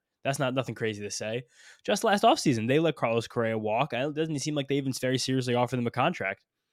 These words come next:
Their replacement for him won the World Series M V P. I don't know. He was, what, a twenty-four, twenty-five-year-old rookie? This sounds familiar. I don't know. I'm may-, maybe you think I'm grasping at straws here, but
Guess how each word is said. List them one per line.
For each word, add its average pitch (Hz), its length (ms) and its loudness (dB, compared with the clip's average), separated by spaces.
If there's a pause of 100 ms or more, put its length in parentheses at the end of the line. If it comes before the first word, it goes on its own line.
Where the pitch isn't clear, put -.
(380)
Their 143 140 4
replacement 135 400 4
for 139 120 4
him 139 120 4
won 139 100 4
the 143 60 4
World 147 180 4
Series 160 240 4
M 156 100 4
V 156 120 4
P. 165 200 4
I 117 60 2
don't 175 160 0
know. 113 200 0 (480)
He 131 120 0
was, 127 180 2
what, 117 140 2
a 104 40 -2
twenty-four, 131 480 2
twenty-five-year-old 131 600 0
rookie? 156 240 0
This 190 220 -2 (140)
sounds 208 220 0
familiar. 208 400 4
I 127 80 2
don't 170 140 0
know. 113 240 -4
I'm 180 240 -8
may-, 185 300 -4
maybe 190 260 -2
you 175 60 2
think 165 160 -2
I'm 147 80 0
grasping 139 340 2
at 123 80 0
straws 135 300 0
here, 107 120 -4
but 110 280 -4